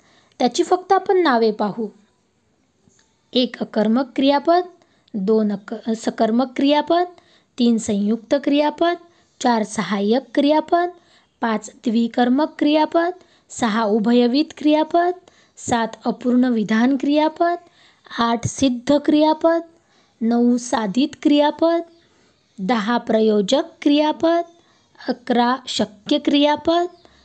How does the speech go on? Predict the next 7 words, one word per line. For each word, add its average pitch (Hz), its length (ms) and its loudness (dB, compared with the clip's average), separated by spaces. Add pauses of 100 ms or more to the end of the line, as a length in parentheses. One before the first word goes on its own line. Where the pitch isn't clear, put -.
(140)
बारा 226 420 0
गौण 240 500 2
क्रियापद 302 640 2 (680)
आणि 226 260 2
तेरा 226 360 0
नंबरचं 233 500 0
भावकर्तृक 240 960 0